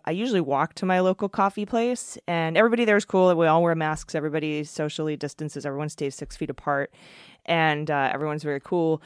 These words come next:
But, like, I just didn't feel like walking today. So I drove there, and on the way, I was listening to N P R, and a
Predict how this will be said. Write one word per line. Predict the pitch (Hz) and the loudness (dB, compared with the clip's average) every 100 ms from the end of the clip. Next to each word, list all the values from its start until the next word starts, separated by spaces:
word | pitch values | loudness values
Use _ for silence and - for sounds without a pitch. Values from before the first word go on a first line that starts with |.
| - - - 165 | -14 -20 -20 -6
But, | 156 165 - | 2 2 4
like, | 175 160 156 - | 4 4 2 0
I | 160 165 | 2 2
just | 165 - - | -2 -6 -4
didn't | 147 127 | -4 -2
feel | 147 | -4
like | 131 | -2
walking | 143 120 127 | -4 -6 -8
today. | 127 131 98 | -8 -8 -4
So | 180 | 0
I | 180 | 2
drove | 185 277 294 233 | 6 6 6 6
there, | 175 151 - | 4 4 2
and | 180 175 - | 0 -2 0
on | 185 226 294 294 214 | 2 4 2 -4 0
the | 214 202 | 2 4
way, | 175 190 240 254 | 4 4 4 4
I | 214 214 | 4 4
was | 190 | 2
listening | 202 294 240 | -4 -2 0
to | |
N | 147 202 | 2 2
P | 190 | 2
R, | 175 208 | 4 2
and | 208 | 0
a | 202 | 0